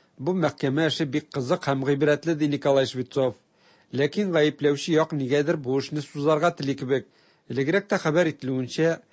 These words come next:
прокуратура Уфаның Ленин районы мәхкәмәсендә җәмәгать трибуналы җитәкчесе эшчәнлеген тикшерүне таләп итте. Ленин районы мәхкәмәсе бу мөрәҗәгатьне кабул итте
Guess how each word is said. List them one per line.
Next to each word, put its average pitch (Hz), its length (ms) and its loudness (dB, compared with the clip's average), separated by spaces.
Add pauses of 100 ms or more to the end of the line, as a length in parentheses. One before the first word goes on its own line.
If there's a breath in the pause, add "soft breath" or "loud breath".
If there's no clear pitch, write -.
(320 soft breath)
прокуратура 139 800 0
Уфаның 151 560 -2
Ленин 170 300 0
районы 147 360 2
мәхкәмәсендә 131 880 -2 (460 soft breath)
җәмәгать 139 500 0
трибуналы 160 580 0
җитәкчесе 143 600 -2
эшчәнлеген 139 560 0
тикшерүне 135 400 -4
таләп 135 380 2
итте. 123 440 0 (260)
Ленин 175 440 0
районы 156 400 4
мәхкәмәсе 135 640 0
бу 165 140 -2
мөрәҗәгатьне 139 720 2
кабул 131 320 0
итте 180 380 -2